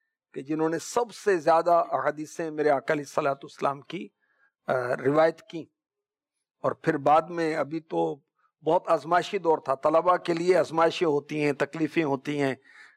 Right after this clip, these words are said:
کھانے پینے کے مسائل ہوتے ہیں، رہنے کے مسائل ہوتے ہیں۔ دیکھیں جامعۃ المدینہ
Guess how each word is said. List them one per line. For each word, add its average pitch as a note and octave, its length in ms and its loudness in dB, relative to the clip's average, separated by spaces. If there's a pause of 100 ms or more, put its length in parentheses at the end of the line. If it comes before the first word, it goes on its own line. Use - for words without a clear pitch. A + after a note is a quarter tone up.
کھانے D3+ 280 0
پینے D#3+ 280 -6
کے D#3 120 -8
مسائل D3 420 0
ہوتے C#3 280 2
ہیں، C#3 80 4
رہنے D3 260 2
کے D#3 80 -2
مسائل C#3 380 -2
ہوتے B2+ 200 -8
ہیں۔ B2+ 80 -8
دیکھیں C#3 320 -4
جامعۃ C3+ 380 -2
المدینہ C3+ 420 -4